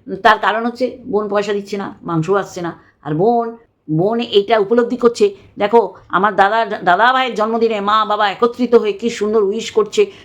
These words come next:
ঠাকুমার কোলে বসে পায়েস খেলো, আর, আর যার মা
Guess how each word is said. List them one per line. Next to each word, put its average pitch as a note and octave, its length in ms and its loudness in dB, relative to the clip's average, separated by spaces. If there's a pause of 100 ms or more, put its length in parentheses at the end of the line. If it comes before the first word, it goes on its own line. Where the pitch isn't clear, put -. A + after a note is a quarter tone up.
(100)
ঠাকুমার A#3+ 380 0
কোলে A3+ 280 2
বসে G#3 320 -4
পায়েস G3+ 360 0
খেলো, F#3+ 240 0 (360)
আর, F#3+ 200 0 (760)
আর F3+ 240 -4 (540)
যার F#3+ 360 0
মা F3 400 0